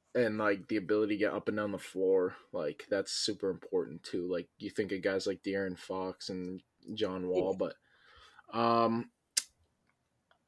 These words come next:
Speaker 1: and, like, Ja Morant too. <laughs> Uh, yeah, I don't know. This is, it's actually a little bit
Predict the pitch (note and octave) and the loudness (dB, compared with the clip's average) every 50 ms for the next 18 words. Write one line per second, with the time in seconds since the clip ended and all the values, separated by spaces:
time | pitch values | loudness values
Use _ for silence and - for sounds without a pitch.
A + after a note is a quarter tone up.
0 | _ A#2+ B2+ A#2+ A2+ A2 G#2+ G#2 G#2 - - C3+ C3 B2+ A#2+ A2 G#2 G2 G#2+ A2+ | _ -2 0 0 0 0 -2 -2 -2 2 4 6 6 6 6 4 4 4 4 4
1 | A#2+ A#2+ B2 - - - B2+ A#2+ B2+ C3 C3 B2+ - - - - - - A#2 - | 4 2 0 -2 0 2 4 6 6 6 4 2 0 -4 -4 -4 -2 -2 -2 -4
2 | - - A2+ B2 B2 A#2+ A#2 G#2+ G#2 G2+ - - - - - - - - - - | -4 -4 0 2 4 4 4 2 0 -2 -4 -10 -14 -18 -20 -20 -20 -20 -20 -20
3 | - - - - - - - - _ - - - _ _ _ _ _ _ _ _ | -20 -20 -20 -20 -20 -20 -20 -20 _ -20 -20 -20 _ _ _ _ _ _ _ _
4 | _ _ _ _ _ _ _ _ _ _ - B2+ C3 B2+ A#2+ G#2+ A2+ C3 D3+ E3+ | _ _ _ _ _ _ _ _ _ _ 6 6 8 8 6 6 6 8 8 8
5 | D#3 C#3+ C#3+ B2+ A2+ A2+ - - C#3 - - - _ _ - B2+ - C#3 C3+ C3 | 8 8 8 6 6 6 4 2 -2 -2 -4 -8 _ _ -2 4 6 6 6 8
6 | D3 C#3 A#2+ A2+ A2+ A2 G#2 | 8 8 8 8 8 6 6